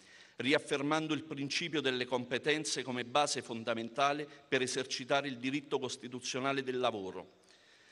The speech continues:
Dalla nostra esperienza e dalle nostre battaglie sono scaturite le semplificazioni dei procedimenti per l'edilizia scolastica,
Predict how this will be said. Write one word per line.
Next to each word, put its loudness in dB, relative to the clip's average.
Dalla 6
nostra -2
esperienza 2
e -4
dalle 2
nostre 0
battaglie 2
sono -4
scaturite 0
le 4
semplificazioni 0
dei 2
procedimenti -2
per 0
l'edilizia -2
scolastica, -2